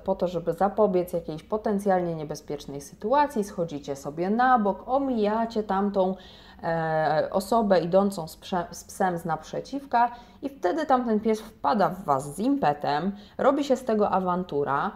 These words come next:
mm, i na przykład wasz pies w samoobronie zaczyna kłapać czy pokazywać zęby. Na to oczywiście przybiega oburzony opiekun tamtego psa, który krzyczy,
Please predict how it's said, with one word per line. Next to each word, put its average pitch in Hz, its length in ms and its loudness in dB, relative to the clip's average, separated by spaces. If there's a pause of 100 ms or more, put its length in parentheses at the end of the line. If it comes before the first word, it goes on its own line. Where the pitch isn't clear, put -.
(360)
mm, 180 340 -2
i 320 100 -6
na 320 140 -2
przykład 226 520 2
wasz 226 260 2
pies 220 300 2
w - 80 -18
samoobronie 196 960 2
zaczyna 175 420 0
kłapać 208 520 2
czy - 100 -18
pokazywać 165 640 -2
zęby. 117 360 -2 (360)
Na 214 240 0
to 262 160 4
oczywiście 196 560 0
przybiega 165 880 4
oburzony 185 640 4
opiekun 160 440 -2
tamtego 151 460 -2
psa, 240 440 2
który 185 300 -2
krzyczy, 214 680 4